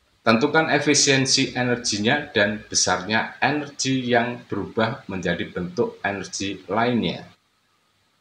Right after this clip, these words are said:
Jawab, M sama dengan tiga kilogram, H lima meter, dan H aksennya adalah tiga meter.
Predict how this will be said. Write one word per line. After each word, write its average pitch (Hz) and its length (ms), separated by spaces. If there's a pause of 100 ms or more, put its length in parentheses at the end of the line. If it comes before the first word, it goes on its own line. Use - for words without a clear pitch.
(300)
Jawab, 85 560 (400)
M 101 240
sama 98 240
dengan 92 240
tiga 85 480 (160)
kilogram, 87 480 (400)
H 87 480
lima 87 320
meter, 123 460 (580)
dan 82 400 (720)
H - 40 (200)
aksennya 139 480
adalah 101 400 (160)
tiga 95 480 (560)
meter. - 480